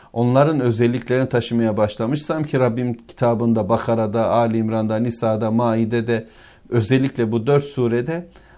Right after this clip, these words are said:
onların ahlakını, onların dönüşümünü, onların bozuluşunu, onların dinlerini maskara edişini bize izah eder. Ve onlar gibi olmamamızı ister. Ve Fatiha suresinde de biz onlar gibi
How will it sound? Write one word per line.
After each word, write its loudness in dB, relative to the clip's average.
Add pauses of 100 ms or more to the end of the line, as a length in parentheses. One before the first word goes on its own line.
(140)
onların 4
ahlakını, 0
onların 0 (380)
dönüşümünü, 4
onların 0
bozuluşunu, 0
onların 0
dinlerini 0
maskara 0
edişini -2 (320)
bize 2
izah 2
eder. -6 (440)
Ve 0
onlar 2
gibi 0
olmamamızı 2
ister. -8 (1160)
Ve 0 (180)
Fatiha 0
suresinde -2
de -2
biz -2
onlar 0
gibi -2